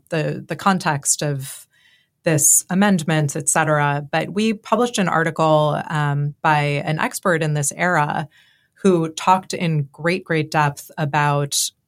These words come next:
Section three of the fourteenth Amendment, not only in the context of the admittedly very sparse case law about its application,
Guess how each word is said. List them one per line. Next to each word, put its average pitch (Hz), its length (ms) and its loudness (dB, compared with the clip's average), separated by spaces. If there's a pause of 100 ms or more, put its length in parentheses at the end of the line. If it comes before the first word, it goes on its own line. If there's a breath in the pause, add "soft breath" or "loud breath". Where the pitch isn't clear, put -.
(160)
Section 165 360 -2
three 156 160 -4
of 143 80 -2
the 151 80 -4
fourteenth 147 420 -6
Amendment, 143 560 -2
not 175 280 2
only 160 380 -2
in 147 100 -2
the 147 60 -2
context 143 600 -6
of 135 140 -8
the 143 400 -4 (140)
admittedly 156 540 -4
very 143 300 -4
sparse 139 480 -2
case 156 300 -2
law 143 340 -2 (440 soft breath)
about 156 320 2
its 143 140 -2
application, 151 880 -2